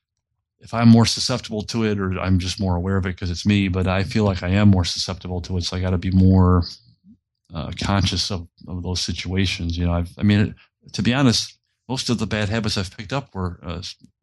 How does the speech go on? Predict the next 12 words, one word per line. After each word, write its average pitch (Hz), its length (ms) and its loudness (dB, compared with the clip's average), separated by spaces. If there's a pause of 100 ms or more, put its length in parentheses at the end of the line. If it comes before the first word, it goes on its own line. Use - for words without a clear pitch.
(140)
social, 101 720 -2 (120)
behavioral, 98 580 -4
environmental, 95 720 4 (520)
you 101 60 -2
know, 90 120 2
fitting 110 300 4
in 101 320 6
kind 92 260 -2
of, 85 60 0
s-, - 180 -8
you 107 100 -6
know, 87 180 -4